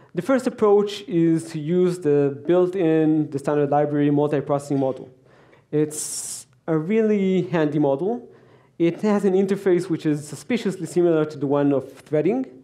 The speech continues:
You can simply pass a function, uh, to a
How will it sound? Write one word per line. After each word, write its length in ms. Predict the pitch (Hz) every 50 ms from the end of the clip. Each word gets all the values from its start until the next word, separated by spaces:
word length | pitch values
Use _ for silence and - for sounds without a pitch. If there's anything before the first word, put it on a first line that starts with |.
| - _ - -
You 100 | 175 175
can 180 | 175 202 185 180
simply 680 | - 269 254 226 - 208 247 233 208 220 220 190 165 156 - - - - - _ _ _ _ _ _ _ _ _ _
pass 520 | - 247 262 165 165 180 175 - - - - -
a 40 | 160
function, 920 | - - - - 240 247 269 254 - - - 156 135 131 127 127 160 - - _ _ _ _ _ _ _ _ _ _ _ _ _ _ _ _ _
uh, 260 | - 151 139 143 143 143 143 - - _ _ _ _ _ _ _ _ _ _ _ _ _
to 220 | - - 165 160 165
a 120 | 160 156